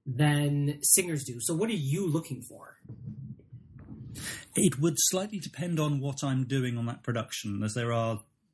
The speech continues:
Speaker 2: different stage management roles in the U K.
Speaker 1: Well, talk us through those first.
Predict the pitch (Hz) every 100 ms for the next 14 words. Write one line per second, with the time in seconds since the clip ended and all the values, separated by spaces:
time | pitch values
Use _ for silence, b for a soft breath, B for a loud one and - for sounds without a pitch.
0 | _ _ - 117 120 107 104 - - -
1 | 117 107 110 110 113 113 113 104 107 107
2 | 107 - 107 107 175 175 214 226 220 -
3 | 190 165 147 - 131 -